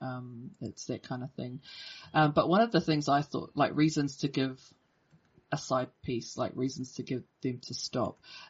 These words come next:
um, is that if you were to be found out, like, the amount of hate that you get,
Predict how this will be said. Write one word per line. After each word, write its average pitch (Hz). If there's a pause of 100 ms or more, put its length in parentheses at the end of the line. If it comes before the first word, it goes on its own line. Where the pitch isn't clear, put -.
um, 131 (140)
is 151
that 156 (960)
if -
you 202
were 143
to -
be 143
found 131
out, 117 (720)
like, 143
the 123
amount 156
of 127
hate -
that -
you 131
get, -